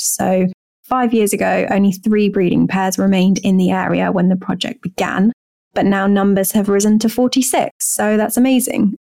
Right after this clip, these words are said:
And this is a particularly exciting bit of news for saim as well, as the South of Scotland Golden Eagle Project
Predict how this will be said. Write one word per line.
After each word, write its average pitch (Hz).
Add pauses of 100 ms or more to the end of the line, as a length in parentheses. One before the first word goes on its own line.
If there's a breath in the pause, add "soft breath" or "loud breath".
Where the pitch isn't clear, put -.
(120)
And 240
this 254
is 233
a 233
particularly 226
exciting 214
bit 185
of 190
news 202
for -
saim 196
as 196
well, 190 (360)
as 202
the 208
South 214
of 196
Scotland 202
Golden 190
Eagle 226
Project 196